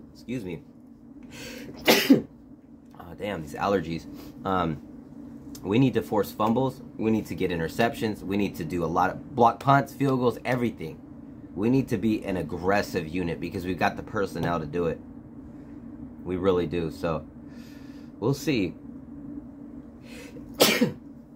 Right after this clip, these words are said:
Ah, man, you're killing me right now. <coughs> Um,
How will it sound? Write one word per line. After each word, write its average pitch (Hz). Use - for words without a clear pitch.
Ah, 101
man, 101
you're -
killing 151
me 95
right 90
now. 82
<coughs> -
Um, 95